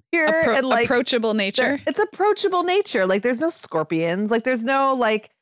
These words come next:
Speaker 1: you know, if there's, if there's snakes, they're almost a hundred percent not poisonous and you never see them. Like, it's just,
Speaker 2: Right.
Speaker 1: it feels like a very, I don't know. It's approachable. It's a
Speaker 2: I
Speaker 1: good
Speaker 2: feel
Speaker 1: way to
Speaker 2: like
Speaker 1: put
Speaker 2: you
Speaker 1: it.
Speaker 2: could come up with a travel slogan for Michigan. <laughs> Like,
Speaker 1: Michigan, it's
Speaker 2: camp-,
Speaker 1: approachable.
Speaker 2: <laughs> camping in Michigan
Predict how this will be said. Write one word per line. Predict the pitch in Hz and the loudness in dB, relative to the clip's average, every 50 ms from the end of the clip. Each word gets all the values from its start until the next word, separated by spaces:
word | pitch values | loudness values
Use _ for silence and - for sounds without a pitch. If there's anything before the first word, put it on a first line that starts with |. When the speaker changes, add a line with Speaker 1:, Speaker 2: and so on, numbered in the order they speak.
| _ _ _ _ _ | _ _ _ _ _
Speaker 1:
you | - 277 | -2 0
know, | 262 220 214 | 2 2 2
if | 220 | 2
there's, | 208 233 214 - - - | 0 0 -2 -4 -6 -6
if | 233 226 | -4 -2
there's | 247 233 214 - | -2 -2 -4 -4
snakes, | - 196 175 165 170 - - | -4 -4 -2 -2 -4 -4 -4
they're | - 170 160 165 151 - - _ _ _ _ _ _ - | -2 0 0 0 0 -2 -6 _ _ _ _ _ _ -6
almost | 170 156 151 147 - | -4 -4 -4 -2 -4
a | 156 | -4
hundred | 170 156 143 143 | -4 -4 -6 -6
percent | 156 147 - 139 120 131 | -6 -6 -4 -4 -4 -4
not | 143 - - | -6 -6 -6
poisonous | - - 143 143 147 156 147 151 - | -4 -4 -6 -4 -4 -4 -4 -4 -4
and | 180 | -4
you | 175 180 - | -6 -4 -4
never | 190 214 233 202 - 151 | -2 -2 -2 -2 -2 -4
see | - - 160 | -6 -6 -6
them. | - - - | -6 -4 -2
Like, | 196 226 233 | -2 0 0
it's | 269 220 | 0 0
just, | 320 339 285 254 | 0 -2 -2 -2
Speaker 2:
Right. | - 262 | -2 -2
Speaker 1:
it | 240 - | -2 -2
feels | - 254 254 269 240 | -2 0 0 0 0
like | 240 220 196 | -2 -2 -2
a | |
very, | 165 160 165 160 170 165 160 165 160 156 156 _ _ _ _ _ _ _ - | -2 -2 0 0 2 2 0 0 0 -2 -4 _ _ _ _ _ _ _ -6
I | 180 | -4
don't | 175 151 - | -4 -4 -4
know. | - - - | -6 -6 -4
It's | - 208 - | -4 -4 -4
approachable. | 220 - 220 175 156 - - - - - - - | -4 -2 -2 -4 -4 -4 -6 -10 -10 -10 -12 -16
It's | - - - | -14 -8 -6
a | |
Speaker 2:
I | 165 | -4
Speaker 1:
good | 170 156 | -2 0
Speaker 2:
feel | - 247 | 0 0
Speaker 1:
way | 247 | 0
to | 226 | 0
Speaker 2:
like | 226 | 0
Speaker 1:
put | - - | -2 -4
Speaker 2:
you | 220 | -4
Speaker 1:
it. | - | -2
Speaker 2:
could | - 226 - | -4 -4 -4
come | - 220 196 | -2 -2 -2
up | 180 175 175 | -2 -2 -2
with | 190 185 180 | -2 -2 -2
a | 170 | -4
travel | - - 170 165 170 170 | -4 -4 -4 -4 -4 -8
slogan | - - 170 151 160 170 160 160 | -8 -6 -6 -6 -4 -4 -6 -6
for | - - 190 | -6 -6 -6
Michigan. | 185 180 190 - - 285 - 233 240 262 - | -4 -2 -2 0 -2 -2 -2 -2 -4 -2 -2
<laughs> | - | -2
Like, | 311 - - - - 427 | -4 -2 -2 0 0 0
Speaker 1:
Michigan, | 311 - 370 294 277 262 226 202 - - | 2 0 0 0 0 0 0 -2 -2 -2
it's | - - | 0 0
Speaker 2:
camp-, | 269 285 302 - | 0 0 -2 -2
Speaker 1:
approachable. | - 180 170 170 - 208 175 165 180 180 180 196 202 - | 0 0 0 0 -2 -4 -2 0 0 0 0 0 -2 -2
Speaker 2:
<laughs> | - | -4
camping | - - 339 330 381 330 415 403 349 | -2 -2 -2 -2 -2 -2 -2 -2 -2
in | 381 359 349 339 | -2 -4 -2 -2
Michigan | 339 320 - - 294 269 226 214 208 190 190 | -2 -2 -2 -4 -4 -2 -2 -2 -2 -2 -6